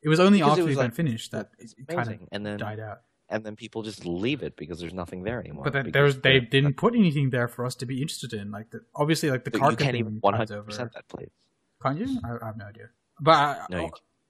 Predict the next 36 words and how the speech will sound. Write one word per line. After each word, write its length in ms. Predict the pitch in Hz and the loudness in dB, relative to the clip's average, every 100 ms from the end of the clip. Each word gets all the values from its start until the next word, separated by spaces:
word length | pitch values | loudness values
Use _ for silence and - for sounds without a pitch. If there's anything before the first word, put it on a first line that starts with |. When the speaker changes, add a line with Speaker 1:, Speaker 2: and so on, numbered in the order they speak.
| _ | _
Speaker 1:
all, 60 | 151 | 2
all, 120 | 175 | 2
all 200 | - 190 | 6 6
I 60 | 156 | 8
know 180 | 156 139 | 6 6
is 100 | 123 | 4
that, 140 | 127 127 | 0 -4
is 200 | 139 117 | -6 -2
that 260 | 120 113 - | -4 -4 -4
there's, 160 | 135 | 0
like, 160 | 131 123 | 0 0
no 260 | 135 143 131 - | 2 4 2 -4
really, 360 | 135 127 127 120 | -4 -2 -2 -4
I, 160 | 131 139 | -4 -6
from 160 | - 120 | -10 -4
memory, 260 | 127 214 269 | 0 2 2
there's 140 | 185 | 0
no, 180 | 160 185 | -2 -2
not 200 | 165 175 | 0 0
even 220 | 196 185 | 2 2
any 220 | 175 160 139 | 2 2 0
events 380 | 117 127 147 123 | -2 -6 -8 -10
happening 380 | 113 110 104 107 | -10 -10 -14 -12
there, 320 | 104 104 107 _ _ _ _ _ - | -10 -10 -14 _ _ _ _ _ -10
like, 120 | 123 | -4
any 160 | 127 123 | -2 -2
significant, 640 | - 117 123 123 113 113 - _ _ | -4 -4 -4 -4 -4 -8 -10 _ _
anything 340 | 143 143 135 127 | -2 0 0 -2
to 80 | 120 | -4
do 240 | 117 123 | -4 -4
with 140 | 117 | -4
your 80 | 117 | -8
time 300 | 110 123 107 | -6 -6 -6
if 120 | 110 | -8
you 80 | |
were 60 | 117 | -10